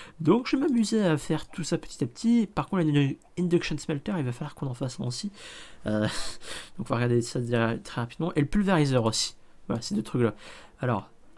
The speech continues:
ah bah tiens, bah même pas d'ailleurs, même pas besoin de pulvériseur, je vais pouvoir juste faire passer de l'obsidienne, euh, que ce soit obsidienne brute ou alors un lingot, euh, au grindstone pour pouvoir obtenir de l'obsidienne pulvérisée, donc ça c'est très bien.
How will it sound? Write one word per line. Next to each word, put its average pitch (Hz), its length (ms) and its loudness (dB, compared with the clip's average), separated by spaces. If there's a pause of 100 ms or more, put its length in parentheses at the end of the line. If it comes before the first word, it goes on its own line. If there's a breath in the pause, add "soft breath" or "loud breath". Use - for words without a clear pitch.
ah 196 140 0
bah 165 140 10
tiens, 151 200 4
bah 117 120 8
même 165 180 4
pas 151 160 8
d'ailleurs, 113 260 6
même 165 120 2
pas 196 100 2
besoin 170 140 2
de 170 60 -4
pulvériseur, 151 540 2
je 135 80 -2
vais 120 60 -6
pouvoir 127 180 0
juste 151 180 -4
faire 151 100 -4
passer - 280 -2
de 135 120 2
l'obsidienne, 143 640 2 (460 loud breath)
euh, 107 160 0
que 131 140 -6
ce - 100 -6
soit 131 60 -4
obsidienne 123 300 -2
brute 139 360 -4 (260)
ou 139 100 4
alors 135 240 4
un 120 100 4
lingot, 135 600 6 (100)
euh, 107 440 4
au 131 100 0
grindstone 135 560 -2
pour 127 120 -6
pouvoir 120 200 -4
obtenir 123 260 -2
de 120 100 2
l'obsidienne 110 500 -2
pulvérisée, 120 420 -2
donc 190 160 -2
ça 131 60 -4
c'est - 120 -10
très - 180 -4
bien. 202 160 -2